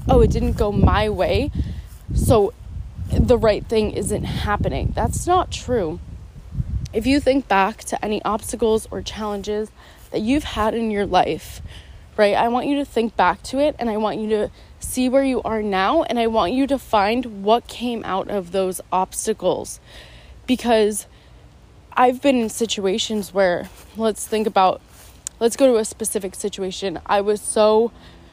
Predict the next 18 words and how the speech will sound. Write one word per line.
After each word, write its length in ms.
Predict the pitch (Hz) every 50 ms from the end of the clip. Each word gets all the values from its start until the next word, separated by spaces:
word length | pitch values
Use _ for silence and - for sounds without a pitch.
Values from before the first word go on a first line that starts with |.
| - - - - -
frustrated, 800 | - - - 220 208 202 - - 247 220 240 240 254 277 269 247 -
and 120 | - 202
it 180 | 202 190 - -
threw 220 | - - 233 226
me 160 | 226 233 233 233
for 160 | - 240 214
a 60 | 202
loop 340 | 196 196 208 220 220 - -
when 120 | 220 202
I 100 | 185 196
lost 420 | 185 170 180 175 165 202 - - 233
my 160 | 214 196 196
job 260 | 190 208 190 185 165
at 200 | - - - -
school 420 | - - - - 269 269 269 262
due 180 | 240 196 208 214
to 100 | 190 190
covid. 640 | - - - 240 240 240 214 247 247 240 233 220